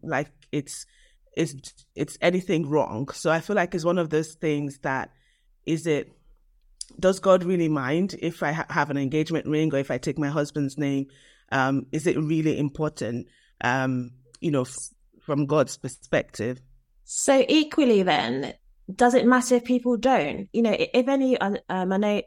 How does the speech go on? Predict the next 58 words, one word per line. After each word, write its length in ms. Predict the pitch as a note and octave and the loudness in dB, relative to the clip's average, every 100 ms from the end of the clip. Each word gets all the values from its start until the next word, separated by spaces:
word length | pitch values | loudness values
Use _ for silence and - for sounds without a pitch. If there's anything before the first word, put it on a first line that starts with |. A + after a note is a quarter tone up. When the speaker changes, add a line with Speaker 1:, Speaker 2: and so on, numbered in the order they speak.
| - | -4
Speaker 2:
Catherine, 300 | G#3+ G3+ F#3+ | -4 -2 -4
you've 100 | F3+ | -2
got 120 | F3 | -2
a 260 | E3 D#3+ D#3 | 0 -2 -4
son. 340 | - G3+ D#3+ | -2 2 2
I 40 | E3 | 2
don't 160 | E3+ | -2
know, 200 | E3 D#3+ | -2 -4
Michelle, 400 | E3 D#3+ E3 D#3+ | -4 -6 -4 -2
if 100 | D#3+ | -2
you've 100 | D#3+ | -4
got 320 | - - - - | -4 -4 -6 0
girls 240 | E3+ E3 | 2 2
or 40 | E3 | 2
boys 300 | F3 E3 E3 | 4 4 4
or, 320 | D#3+ D#3+ - _ _ _ _ | 2 2 -2 _ _ _ _
um, 220 | F3 E3 | -2 -2
you 140 | F3 F3 | 0 -2
know, 260 | E3 E3 | -2 -2
when 120 | E3 E3+ | -2 -4
you 60 | |
have 180 | F3 E3+ - - _ _ _ | -2 -6 -6 -20 _ _ _
children, 500 | - F3 D#3+ D#3 D#3+ | 0 2 2 -2 -4
if 100 | - | -8
you 60 | F3 | -6
have 100 | E3 | -2
a 40 | |
girl, 300 | E3 E3 E3 - - - - _ - | 2 2 2 -4 -20 -20 -20 _ 2
would 200 | C#4 C#4 | 2 4
you 120 | C4+ | 8
mind 720 | C4 C4 C4 G3+ F#3+ F#3+ F#3+ - - | 8 10 8 6 4 2 -2 -8 -2
if 180 | G#3+ - | -2 2
they 220 | G#3+ G3+ - - | 2 2 -2 -2
say, 520 | G3+ F#3+ F#3+ F#3 - _ _ _ | 0 2 2 0 -6 _ _ _
"I 140 | - G3+ | 0 2
don't, 180 | G#3 - | 2 0
I'm 100 | F#3+ | 0
gonna 140 | G3+ | 0
get 120 | A#3+ F#3+ | 0 0
married, 340 | F#3 F3+ F3 | 2 0 0
but 160 | F3 D#3+ - - - | -2 -6 -6 -12 -6
I 100 | F3 | -2
don't 160 | F#3 F3+ | 2 2
wanna 140 | G3 | 0
get 100 | G#3 | -2
married 220 | A3 G#3+ | 0 0
in 100 | A3 | 0
church. 580 | A3+ E3 E3 G3+ - - _ _ _ _ - | 0 0 0 -2 -6 -16 _ _ _ _ 0
I 120 | F3+ | 4
don't 200 | F#3 - | 4 4
want 240 | F#3 F3+ | 2 0
to, 520 | - - G3 G3 G3 F#3+ | -2 -2 0 2 2 2
we're 100 | F#3 | 0
not 100 | F#3+ | 0
gonna 120 | A3 | 2
have 140 | A#3 | 2
any 140 | A#3 A#3+ | 2 2
rings, 560 | G#3 F#3+ F#3+ G3 - | 2 2 0 -4 -10